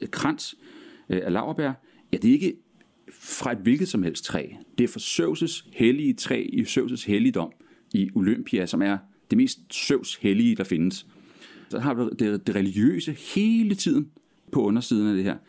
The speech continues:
Og så får de altså også æren af, at de får mulighed for at sætte en skulptur op inde på den her Zeus-helligdom.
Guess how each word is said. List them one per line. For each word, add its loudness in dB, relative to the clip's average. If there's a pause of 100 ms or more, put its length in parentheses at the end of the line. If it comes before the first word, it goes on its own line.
(440)
Og -8
så -4
får -4
de -2
altså -4
også -8
æren 0
af, -4 (600)
at -10
de 2
får -2
mulighed 2
for -6
at -6
sætte -4
en 0
skulptur -4 (180)
op -4 (560)
inde 0 (180)
på -8
den 0
her 0
Zeus-helligdom. -4